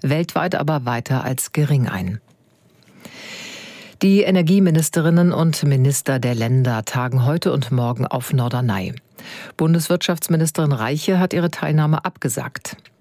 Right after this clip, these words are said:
Der Gastgeber und niedersächsische Ressortchef Mayer von den Grünen bedauert das,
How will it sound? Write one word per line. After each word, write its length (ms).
Der 160
Gastgeber 760
und 360
niedersächsische 1040
Ressortchef 580
Mayer 380
von 220
den 160
Grünen 360
bedauert 520
das, 180